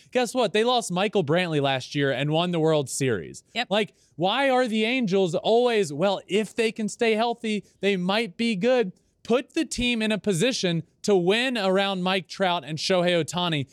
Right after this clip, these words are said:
Speaker 1: Whereas
Speaker 2: Yeah.
Speaker 1: if you lose one piece, it's not the end of the world and the whole season's over. The team needs to be better. The rotation needs to be better. The offense has gotten better, but you, you gotta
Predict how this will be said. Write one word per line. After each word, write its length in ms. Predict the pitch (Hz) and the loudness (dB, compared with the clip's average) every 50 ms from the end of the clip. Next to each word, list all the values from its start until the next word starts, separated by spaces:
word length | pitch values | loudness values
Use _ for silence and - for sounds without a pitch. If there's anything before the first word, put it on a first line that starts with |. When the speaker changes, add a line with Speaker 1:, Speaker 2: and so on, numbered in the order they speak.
| _ _ | _ _
Speaker 1:
Whereas 320 | - 180 190 196 196 202 202 | 0 2 2 2 2 0 -2
Speaker 2:
Yeah. 60 | 196 175 - | -4 -4 -4
Speaker 1:
if 160 | 196 180 170 | -6 -4 -4
you 160 | 196 202 202 | -2 -2 0
lose 420 | 185 190 220 240 262 269 247 180 175 | 0 2 2 2 2 2 0 0 2
one 320 | 170 202 220 220 208 196 | 0 2 0 0 -2 -4
piece, 360 | - - 220 226 202 185 - | -4 -4 -2 -2 -2 -2 -4
it's 200 | 139 156 165 - | -4 -6 -6 -4
not 220 | 185 196 190 190 - | -2 -2 -2 -2 -2
the 100 | 196 190 | -2 -2
end 120 | 190 190 | -2 0
of 40 | 165 | 0
the 80 | 175 165 | 0 2
world 280 | 170 175 175 170 165 | 2 2 2 2 0
and 100 | 165 160 | 0 -2
the 60 | 151 | -2
whole 180 | 143 165 160 151 | -2 0 -2 -2
season's 420 | - - 160 143 120 117 110 90 | -2 -2 -4 -2 -2 -4 -4 -4
over. 300 | 95 90 87 - 50 - _ _ _ _ _ - | -4 -6 -6 -8 -14 -20 _ _ _ _ _ -4
The 80 | 175 | -4
team 280 | - - 226 247 262 247 | -2 0 0 -2 0 0
needs 180 | 247 240 202 | -2 -2 -4
to 100 | - 233 | -4 -4
be 120 | 190 220 208 | -2 -2 0
better. 360 | 151 170 147 110 80 71 - _ _ _ _ _ | 0 0 -2 -2 -4 -10 -20 _ _ _ _ _
The 80 | - 170 | -2 0
rotation 580 | 202 208 185 - 226 240 254 - - 214 196 | 0 0 0 0 -2 -2 -2 -2 -4 -6 -4
needs 220 | 180 175 156 135 - | -4 -4 -4 -6 -6
to 60 | 143 | -6
be 120 | 131 131 | -4 -4
better. 340 | 117 92 107 92 76 69 - _ _ _ - | -2 -2 -2 -4 -4 -10 -16 _ _ _ -4
The 100 | 147 160 | -2 0
offense 440 | 185 214 233 - - 247 240 - - | 0 0 -2 -4 -4 -6 -6 -4 -2
has 160 | 220 196 165 | -4 -2 0
gotten 340 | 151 190 170 170 151 151 143 | 0 -2 -2 -2 -4 -6 -4
better, 340 | 151 143 143 147 156 160 - _ _ _ _ _ | -2 -2 -2 0 -2 -4 -6 _ _ _ _ _
but 220 | - 190 190 - _ _ _ _ _ _ _ - | -2 -2 -2 -2 _ _ _ _ _ _ _ -8
you, 220 | 156 180 202 190 117 | -4 -2 -2 -2 -2
you 200 | 147 180 202 175 | -2 -4 -2 0
gotta 500 | 139 190 208 233 262 269 262 226 160 | 0 0 2 2 0 0 -2 -2 -4